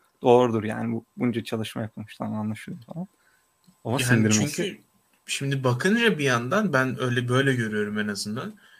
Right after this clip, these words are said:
Speaker 2: Şimdi çok ağır bir matematik kullansanız ya da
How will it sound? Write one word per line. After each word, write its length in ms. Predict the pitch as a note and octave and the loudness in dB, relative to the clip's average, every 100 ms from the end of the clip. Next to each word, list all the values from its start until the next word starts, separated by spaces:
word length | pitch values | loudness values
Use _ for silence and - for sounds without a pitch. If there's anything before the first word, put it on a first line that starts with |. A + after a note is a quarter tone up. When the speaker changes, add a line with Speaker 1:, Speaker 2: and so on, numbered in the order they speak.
| _ | _
Speaker 2:
Şimdi 240 | - A#2 | -8 -4
çok 260 | A2 C#3 C3+ | 0 2 6
ağır 180 | C#3+ E3+ | 4 6
bir 60 | |
matematik 580 | F#3+ F#3 F3+ F3 F3+ - | 2 2 2 0 -2 -8
kullansanız 720 | - D3 C3 B2 A#2 F#3 - - | -6 -4 -4 -4 -6 -6 -8 -6
ya 160 | G#2+ | -2
da 100 | A2+ | -2